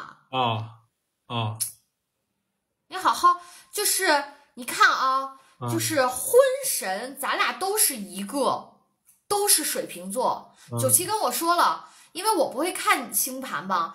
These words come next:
Speaker 1: 嗯。
Speaker 2: 他就跟我说：“燕儿姐，你去看看你的星盘的那个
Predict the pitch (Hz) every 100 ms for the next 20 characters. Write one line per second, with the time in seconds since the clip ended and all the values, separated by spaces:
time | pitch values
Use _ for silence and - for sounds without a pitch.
0 | - 123 127 370 349 320 349 240 320 320
1 | - 392 359 320 330 214 - 294 339 254
2 | 180 196 202 - - 349 381 - - 190
3 | 262 311 - - _ - 302 247 208 180
4 | 170